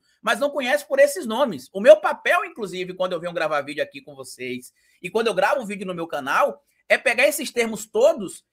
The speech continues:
e desconstruir, traduzi-los do inglês pro português e explicar. É assim,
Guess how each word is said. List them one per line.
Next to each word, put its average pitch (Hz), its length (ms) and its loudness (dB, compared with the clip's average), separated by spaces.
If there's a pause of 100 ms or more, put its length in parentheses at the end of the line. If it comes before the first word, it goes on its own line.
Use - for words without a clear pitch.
(100)
e 214 80 -12
desconstruir, 254 960 -6
traduzi-los 247 800 0
do 208 100 -4
inglês 208 360 0
pro 190 140 -10
português 185 560 0
e 226 40 -8
explicar. 196 560 2 (240)
É 202 120 8
assim, 196 580 0